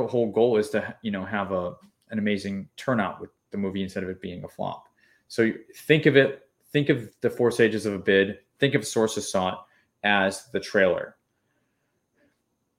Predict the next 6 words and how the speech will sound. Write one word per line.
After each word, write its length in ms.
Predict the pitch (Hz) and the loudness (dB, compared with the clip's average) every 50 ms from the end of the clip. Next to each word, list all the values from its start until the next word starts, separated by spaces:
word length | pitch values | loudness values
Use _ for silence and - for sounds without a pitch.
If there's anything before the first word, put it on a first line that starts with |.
| _ _ _ _ _ _ _ _ _ _ _ _ _ _ _ _ _ | _ _ _ _ _ _ _ _ _ _ _ _ _ _ _ _ _
You 200 | - 127 131 127 | -4 0 0 0
can 500 | 127 - - 127 120 110 95 92 85 78 | 0 0 0 2 4 4 2 0 -2 -4
watch 380 | 80 107 139 156 175 160 - - | 2 4 4 4 4 2 2 2
it, 220 | 95 110 107 - | 2 2 2 0
you 180 | 104 107 117 113 | -2 -4 -4 -4
can 600 | - - 117 110 104 98 95 95 92 90 - - | -4 -2 0 0 2 0 0 -2 -4 -6 -8 -14